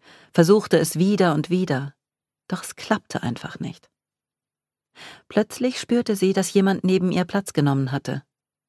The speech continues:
Es musste Niklas sein. Sie konnte es sich nicht erklären,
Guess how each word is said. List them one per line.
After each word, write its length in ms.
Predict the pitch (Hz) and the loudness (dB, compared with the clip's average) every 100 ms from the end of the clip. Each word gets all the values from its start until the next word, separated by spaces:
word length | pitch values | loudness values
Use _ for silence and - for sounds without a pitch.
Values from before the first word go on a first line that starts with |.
| _ 160 | _ -4
Es 100 | - | 0
musste 300 | 165 - 147 | 0 2 2
Niklas 420 | 170 - 147 - | 2 -2 -4 -2
sein. 300 | 147 143 143 _ _ _ _ _ _ _ _ - | -4 -4 -8 _ _ _ _ _ _ _ _ -4
Sie 100 | 170 | 0
konnte 260 | 220 233 | 2 2
es 140 | 190 - | 0 0
sich 160 | 190 | 0
nicht 180 | 214 - | 0 0
erklären, 560 | 170 - 202 233 165 | -2 2 4 4 2